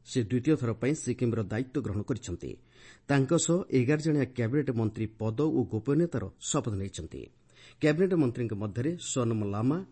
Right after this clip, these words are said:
ଅରୁଣ କୁମାର ଉପ୍ରେତି, ଭୋଜରାଜ ରାୟ ପ୍ରମୁଖ ଅଛନ୍ତି। ମଣିପୁର ମୁଖ୍ୟମନ୍ତ୍ରୀ ଏନ୍ ବୀରେନ୍ ସିଂଙ୍କ ସୁରକ୍ଷା ଦଳ ଉପରେ ହୋଇଥିବା ଆକ୍ରମଣକୁ ସେ ନିନ୍ଦା କରିଛନ୍ତି। ସେ କହିଛନ୍ତି, ଦୋଷୀମାନଙ୍କୁ ଧରିବା ଲାଗି ସରକାର ସମସ୍ତ ପଦକ୍ଷେପ ଗ୍ରହଣ କରିବେ।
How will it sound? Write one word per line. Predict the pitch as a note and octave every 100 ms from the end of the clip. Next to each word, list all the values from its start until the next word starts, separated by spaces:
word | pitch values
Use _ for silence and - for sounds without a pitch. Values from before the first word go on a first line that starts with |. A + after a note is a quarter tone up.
| - -
ଅରୁଣ | A#2+ C3 C#3+
କୁମାର | C3+ B2 A2 F#2+ -
ଉପ୍ରେତି, | - C#3 C#3+ - F#3 - _ _ A2
ଭୋଜରାଜ | F#2 B2+ D3 D#3+ C3+ B2
ରାୟ | A#2+ B2
ପ୍ରମୁଖ | E3+ D#3 G#2
ଅଛନ୍ତି। | G2+ G2 F2+ E2 G#1+ - _ _ _ _ _ _ _ _ _ _ _ _ _ _ -
ମଣିପୁର | C#3+ G#3 G#3 G#3+
ମୁଖ୍ୟମନ୍ତ୍ରୀ | G3+ D#3+ - F3 E3 F#3 G#3 C#3+
ଏନ୍ | C3+ A2
ବୀରେନ୍ | A#2+ D#3 G3
ସିଂଙ୍କ | - F3+ F3 D#3
ସୁରକ୍ଷା | - B2 D#3 - E3+
ଦଳ | D3+ C3+
ଉପରେ | - B2+
ହୋଇଥିବା | A#2 A#2+ C3 A#2+
ଆକ୍ରମଣକୁ | G#2+ A#2+ B2+ D3 E3+
ସେ | - G#2
ନିନ୍ଦା | G#2 F#2+ G#2
କରିଛନ୍ତି। | B2+ - F2+ - C#2+ - _
ସେ | -
କହିଛନ୍ତି, | A#2+ A2+ B2 A#2 F3 - - -
ଦୋଷୀମାନଙ୍କୁ | G#2+ C3 G3 E3 D3+ C3
ଧରିବା | A2 G#2 A2
ଲାଗି | A#2 C3 E3
ସରକାର | - A#2 C3+ A2
ସମସ୍ତ | - - C3 F3+ -
ପଦକ୍ଷେପ | - A2+ - D3+ A2
ଗ୍ରହଣ | F#2+ F#2+
କରିବେ। | A#2 F2 F2+